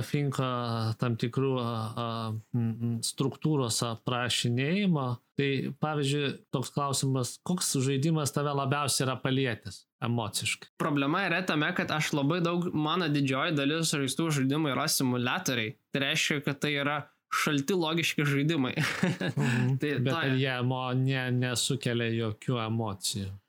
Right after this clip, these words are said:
Speaker 2: Sukelia, sukelia emocijas, atradimo, pažinimo, džiaugsmo, tyrinėjimo, labai didelės su tokios. Tai vat, e, gal turiu tokius du žaidimus. E,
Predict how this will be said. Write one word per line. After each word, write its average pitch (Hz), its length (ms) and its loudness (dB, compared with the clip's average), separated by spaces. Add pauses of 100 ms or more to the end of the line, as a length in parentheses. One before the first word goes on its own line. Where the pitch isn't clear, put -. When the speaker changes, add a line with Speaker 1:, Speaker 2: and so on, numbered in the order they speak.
(100)
Speaker 2:
Sukelia, 131 760 -2
sukelia 226 540 0
emocijas, 160 720 0
atradimo, 151 840 0
pažinimo, 139 640 0
džiaugsmo, 143 580 0
tyrinėjimo, 139 1000 0 (480)
labai 143 320 2
didelės 135 440 0
su 127 80 -2
tokios. 123 440 -4 (140)
Tai 151 180 -2
vat, 151 340 -4
e, 143 600 -4 (180)
gal 190 260 0
turiu 208 220 0
tokius 190 460 -2
du 160 800 2
žaidimus. 131 880 0 (240)
E, 135 160 -4